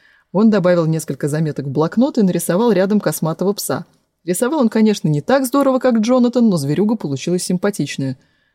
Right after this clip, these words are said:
«Как много в этой истории псов! Но спросить я хотел не про них», добавил он задумчиво, дорисовывая рядом второго пса, двуххвостого.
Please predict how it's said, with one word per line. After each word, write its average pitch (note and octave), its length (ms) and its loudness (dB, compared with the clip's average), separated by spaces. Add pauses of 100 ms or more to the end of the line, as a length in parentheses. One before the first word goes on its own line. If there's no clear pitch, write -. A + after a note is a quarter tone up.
(260)
«Как G#3 280 -2
много A#3+ 460 4
в A3+ 60 -2
этой A#3+ 240 0
истории B3 400 0
псов! G#3 540 0 (400)
Но D#3+ 160 -2
спросить E3 500 -4
я A3 80 0
хотел F3 320 -4
не E3 120 -2
про A#3 180 0
них», A#3+ 340 2 (440)
добавил D3+ 440 -4
он D3 120 -4
задумчиво, D#3+ 500 -4
дорисовывая D#3+ 600 -2
рядом D#3+ 260 -4
второго D3+ 400 -6
пса, - 360 -10
двуххвостого. C3 640 -6